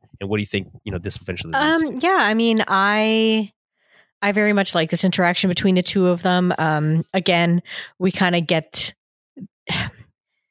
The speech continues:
Speaker 2: yeah, it, it's Din's kind of, you know, reassuring her of his allegiance, but I think at the same time of, like, everybody else's as well,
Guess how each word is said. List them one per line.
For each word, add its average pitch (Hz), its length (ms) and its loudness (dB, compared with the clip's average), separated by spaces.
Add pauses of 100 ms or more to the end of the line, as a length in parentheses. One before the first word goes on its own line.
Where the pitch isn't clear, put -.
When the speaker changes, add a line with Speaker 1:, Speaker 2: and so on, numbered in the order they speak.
(300)
Speaker 2:
yeah, 214 300 0
it, 196 220 2
it's - 320 0 (920)
Din's 220 320 2
kind 202 240 0
of, 170 220 -2
you 190 60 2
know, 175 120 2
reassuring 180 640 2
her 165 280 2
of 160 460 0
his 180 260 2
allegiance, 165 420 2
but 170 100 -2
I - 20 -2
think 170 200 0
at 165 80 -2
the 165 60 -2
same 156 240 2
time 160 280 0
of, 156 120 0
like, 147 160 -2
everybody 156 340 0
else's 160 380 0
as 147 160 -2
well, 156 320 0